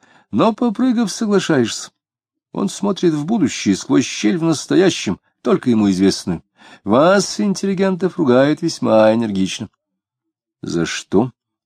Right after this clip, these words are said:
"За меньшевизм и всех других марок либерализм. Тут Луначарский с Богдановым какую-то ахинею сочинили".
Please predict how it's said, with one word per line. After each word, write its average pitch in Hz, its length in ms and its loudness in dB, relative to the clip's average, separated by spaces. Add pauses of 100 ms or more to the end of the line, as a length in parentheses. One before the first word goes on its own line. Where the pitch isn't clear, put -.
"За 95 300 2
меньшевизм 165 760 2 (360)
и 107 180 2
всех 190 400 2
других 101 420 2
марок 127 360 2
либерализм. 95 600 0 (680)
Тут - 260 2
Луначарский 139 840 2
с 98 100 2
Богдановым 110 640 2
какую-то 110 340 2
ахинею 110 680 4
сочинили". 110 640 -2